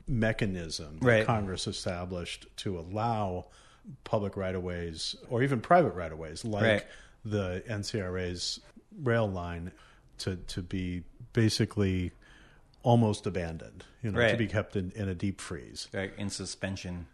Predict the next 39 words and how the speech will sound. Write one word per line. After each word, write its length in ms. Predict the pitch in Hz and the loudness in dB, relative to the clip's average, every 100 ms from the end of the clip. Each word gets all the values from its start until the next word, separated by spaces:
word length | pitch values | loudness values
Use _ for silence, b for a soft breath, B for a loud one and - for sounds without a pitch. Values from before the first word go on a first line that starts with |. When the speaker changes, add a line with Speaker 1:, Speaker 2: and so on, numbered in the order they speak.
| - | -6
Speaker 1:
Yeah. 300 | 110 90 82 - - | -2 -2 -2 -2 2
And, 260 | 127 123 - | 2 2 2
and 240 | 120 117 | 4 6
like 160 | 127 127 | 8 8
you 60 | 120 | 6
said, 240 | 135 110 | 8 8
there 140 | 113 | 8
have 160 | 120 110 | 6 8
been 400 | 123 120 110 98 - - | 8 8 6 4 -2 -2
a 120 | 107 | 4
number 640 | 107 110 120 123 113 101 | 6 6 6 6 6 4
of 260 | 95 98 92 | 2 -2 -2
other 360 | - 101 98 92 | 0 0 0 -2
projects 580 | - 147 147 95 87 - | 4 4 4 2 -4 0
done 480 | 104 104 104 98 98 | 4 4 4 0 0
on 300 | 95 95 95 | -2 0 -2
former 320 | - 98 92 | -2 -2 0
rail 300 | 95 95 95 | 2 2 0
lines 440 | 90 85 82 85 104 | -2 -4 -6 -4 -4
using 280 | 92 92 87 | -2 -4 -6
the, 100 | 90 | -6
the 200 | 95 90 | -6 -4
rail 220 | 90 90 | -2 -2
banking 540 | 92 87 - 87 85 b b b - | -2 -4 -4 -6 -8 b b b -8
concept. 720 | - 104 107 - 65 69 - - - - - | -2 0 0 -4 -8 -12 -16 -20 -20 -8 0
Speaker 2:
Yeah. 160 | 113 - - | 2 0 2
Speaker 1:
They 100 | - | 8
work 220 | 135 165 - | 10 10 12
pretty 140 | 156 | 12
well, 280 | 165 123 - | 12 12 8
so. 200 | - 101 B B B - | 0 0 B B B 8
Speaker 2:
Oh, 40 | |
yeah. 200 | 165 175 113 - | 10 10 8 4
I 100 | 123 | 6
mean, 220 | 151 151 | 10 10
they 100 | 147 | 10
work 300 | 143 156 - | 10 10 10
well. 480 | 147 147 151 180 - B B - | 10 12 12 10 4 B B 4
They, 240 | 127 120 | 6 6